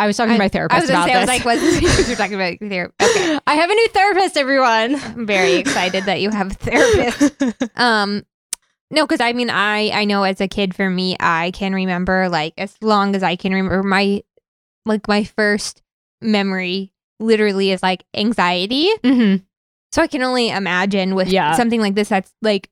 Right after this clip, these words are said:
Speaker 2: part of your neurobiology.
Speaker 1: Yeah, it's weird because I never really paid attention to it. And I guess,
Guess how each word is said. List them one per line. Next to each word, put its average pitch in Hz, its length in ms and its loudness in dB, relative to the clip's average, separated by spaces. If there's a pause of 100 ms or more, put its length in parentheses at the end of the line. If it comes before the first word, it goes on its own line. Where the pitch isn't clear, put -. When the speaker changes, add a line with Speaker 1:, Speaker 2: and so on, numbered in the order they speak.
Speaker 2:
part 208 360 0
of 190 320 0
your 185 520 0 (320)
neurobiology. 180 1120 2 (260)
Speaker 1:
Yeah, 196 360 2 (140)
it's 226 440 0
weird 254 300 2
because 214 240 -2
I 220 80 2
never 208 220 0
really 190 280 0
paid 180 320 -4
attention 180 360 -4
to - 100 -4
it. 214 200 2
And 185 120 -4
I 185 80 0
guess, 175 340 -2